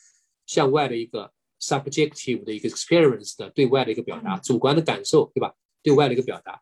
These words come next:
Speaker 1: 这个表达不管是艺术家本身，还是艺术家 facilitate that，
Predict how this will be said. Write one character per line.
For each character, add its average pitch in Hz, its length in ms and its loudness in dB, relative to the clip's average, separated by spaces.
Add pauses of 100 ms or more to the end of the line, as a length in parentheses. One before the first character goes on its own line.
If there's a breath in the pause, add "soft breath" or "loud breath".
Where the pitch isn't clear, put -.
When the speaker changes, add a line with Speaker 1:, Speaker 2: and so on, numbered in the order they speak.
(140)
Speaker 1:
这 170 100 4
个 180 60 4
表 135 120 4
达 123 140 0
不 208 120 2
管 147 300 -2
是 156 300 2 (180)
艺 214 120 0
术 - 120 -6
家 175 140 4
本 110 180 -8
身， 165 260 0 (120)
还 - 180 -6
是 170 100 -4
艺 185 100 -6
术 156 100 -6
家 147 340 -2 (220)
facilitate 208 640 0
that， - 180 -14